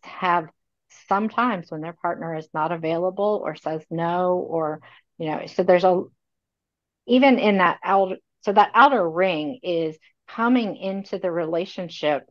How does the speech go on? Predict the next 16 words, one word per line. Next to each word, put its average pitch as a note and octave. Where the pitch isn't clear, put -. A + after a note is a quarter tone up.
with E3+
an D3+
expectation E3
of E3+
how F3
much -
time E3+
and D#3
attention E3
your D#3
partner D#3
is C#3+
really D3
gonna C#3
give C#3+
you. C#3